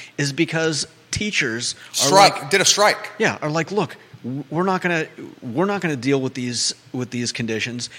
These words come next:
Speaker 1: and the kids that, that are trying to learn here definitely shouldn't have to de-,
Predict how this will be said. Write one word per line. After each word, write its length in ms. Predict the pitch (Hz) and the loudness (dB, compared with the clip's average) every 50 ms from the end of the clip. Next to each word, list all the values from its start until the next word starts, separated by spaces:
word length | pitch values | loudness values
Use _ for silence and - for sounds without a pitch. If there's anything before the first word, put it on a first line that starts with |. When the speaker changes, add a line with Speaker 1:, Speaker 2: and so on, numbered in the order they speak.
| - - - | -14 -6 -4
Speaker 1:
and 140 | 151 147 151 | -2 0 0
the 40 | |
kids 380 | - - - - 185 185 175 160 | -2 -2 0 0 0 0 0 -2
that, 160 | - 165 147 - - - - - - 151 | 0 0 0 0 -4 -20 -20 -16 -8 -4
that 100 | 160 147 | -2 0
are 120 | 147 139 | 0 0
trying 300 | - - - 165 165 156 | -2 -2 -2 -2 -2 -2
to 40 | 139 | -2
learn 300 | 127 113 123 151 185 190 | -2 -2 -2 -2 -2 -2
here 360 | 170 135 113 110 107 107 113 - - - - - _ - 104 | -2 -4 -4 -4 -6 -6 -10 -12 -18 -20 -20 -20 _ -6 -2
definitely 420 | - 175 196 - 190 143 123 117 | 0 0 0 -2 -4 -6 -6 -4
shouldn't 300 | 107 - 131 123 120 113 | -4 -2 -4 -4 -4 -6
have 140 | 110 107 101 | -6 -6 -8
to 80 | 110 | -8
de-, 160 | 104 92 - | -10 -12 -12